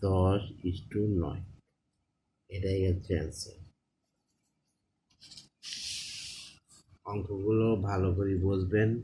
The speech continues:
মাথা ঠান্ডা করে। চাকরির ভাইবা, তারপরে সরকারি পরীক্ষা, ব্যাংকের পরীক্ষা, স-, সারা এই স্কুল কলেজের পরীক্ষা,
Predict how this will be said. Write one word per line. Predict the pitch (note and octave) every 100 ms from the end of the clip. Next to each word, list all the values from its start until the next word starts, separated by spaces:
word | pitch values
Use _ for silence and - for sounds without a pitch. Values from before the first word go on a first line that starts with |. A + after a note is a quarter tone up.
| - - _ _ -
মাথা | F#2 F#2+
ঠান্ডা | F2+ F2+ F#2 F#2+
করে। | F2 G2+ G2+
চাকরির | F#2 F2 - F#2 F2
ভাইবা, | F2+ F#2 F#2 F#2+ G#2 G#2+ - _ _ _
তারপরে | _ - F2+ F2+
সরকারি | F#2+ F2 F2 F#2 F#2 F2 -
পরীক্ষা, | F#2 F2 - F#2+ F#2+ G#2+ - - - -
ব্যাংকের | F2+ F#2 F2+ F#2+ F#2
পরীক্ষা, | F#2 F#2 F#2 G2+ F#2+ G#2 B2 - - _ _ _
স-, | G2+ F#2+ F#2
সারা | F#2+ F#2+ F#2 F2+ F2
এই | E2+ - - F2+
স্কুল | - G2 F#2
কলেজের | F#2+ F#2 F#2 F#2 F2+
পরীক্ষা, | F2+ F2+ - F#2+